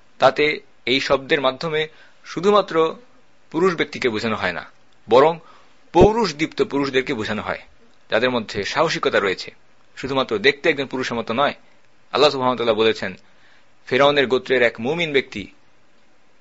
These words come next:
যিনি তার ঈমানকে গোপন করে রেখেছিলেন, তিনি বললেন, "তোমরা কি এই জন্যে একজন মানুষকে হত্যা করতে চাও যে সে বলে, 'আমার রব হচ্ছেন আল্লাহ'?" কোনো ধরনের ভান, ভনিতা বা অপ্রয়োজনীয় কথা না বলে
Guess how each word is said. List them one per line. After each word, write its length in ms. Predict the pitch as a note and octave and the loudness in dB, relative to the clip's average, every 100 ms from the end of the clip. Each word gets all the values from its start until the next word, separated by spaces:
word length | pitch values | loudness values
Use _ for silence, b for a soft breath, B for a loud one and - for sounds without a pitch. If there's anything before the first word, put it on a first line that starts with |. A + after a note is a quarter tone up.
| - | -6
যিনি 160 | C3+ D3 | -2 2
তার 120 | C#3 | 4
ঈমানকে 380 | C3+ D3+ D3+ A#2 | 4 0 0 0
গোপন 280 | C#3 F#3 | 0 0
করে 160 | F3 D3 | 2 2
রেখেছিলেন, 460 | B2+ C3 B2 G#2+ F#2 | 4 0 -2 -4 -4
তিনি 180 | B2 | -6
বললেন, 380 | A#2+ C3+ C3+ G2+ - - - - - - - | -2 0 2 0 -4 -20 -20 -20 -20 -20 -6
"তোমরা 220 | C3 C#3+ | 0 2
কি 140 | C#3 | 2
এই 120 | B2 C3+ | 2 2
জন্যে 420 | E3+ F#3+ E3+ G2 - | 0 -2 -4 -4 -4
একজন 220 | A2+ A#2+ | -6 -4
মানুষকে 320 | A#2 A#2+ A#2+ | -6 -6 -8
হত্যা 220 | A#2 C#3 | -6 -4
করতে 200 | C3+ C3 | -4 -6
চাও 340 | C3 D#3 B2+ - - - | 0 0 0 -10 -20 -16
যে 120 | - G2+ | -8 -6
সে 240 | - A2 | -2 0
বলে, 340 | G#2 A#2 A2 - - - | 2 2 0 -4 -14 -8
'আমার 220 | G#2+ G2 | -4 0
রব 220 | A2 C#3 | 0 0
হচ্ছেন 240 | C#3+ D3 | -4 -6
আল্লাহ'?" 420 | C#3+ C#3+ D#3 - - - - - - - - - - - | -4 -2 -4 -6 -20 -20 -20 -20 -20 -20 -20 -20 -20 -8
কোনো 200 | D#3 D#3 | -6 -4
ধরনের 320 | C3+ A#2+ A2+ | -4 -2 -4
ভান, 400 | G#2 A2 B2+ C3 | -4 -4 -6 -8
ভনিতা 440 | A2+ A2 A2 B2+ | -10 -10 -2 0
বা 120 | A2+ G#2 | 2 2
অপ্রয়োজনীয় 640 | G2 - C#3+ C3 B2 A#2 | 2 0 -2 -2 -4 -6
কথা 320 | G2+ F#2+ G#2 | -6 -8 -8
না 220 | G2 A2 | 0 0
বলে 320 | B2 C3+ D3 | 2 2 2